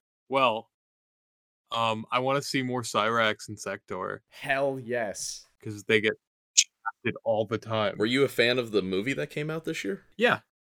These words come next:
Speaker 1: Yeah. I mean, it's got its issues, but, uh, I can't say I didn't get hype as shit.
Speaker 2: I thought it was fun.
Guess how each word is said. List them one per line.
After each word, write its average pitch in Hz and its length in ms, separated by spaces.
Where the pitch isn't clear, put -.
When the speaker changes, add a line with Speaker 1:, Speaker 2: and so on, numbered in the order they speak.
Speaker 1:
Yeah. 190 320
I 151 120
mean, 160 240
it's 151 160
got 185 140
its 107 140
issues, 113 420
but, 110 240
uh, 104 400
I 123 120
can't 127 260
say 120 160
I 107 120
didn't 113 360
get 110 120
hype 117 280
as 107 80
shit. 123 320
Speaker 2:
I 101 100
thought 98 160
it 90 80
was - 120
fun. 90 320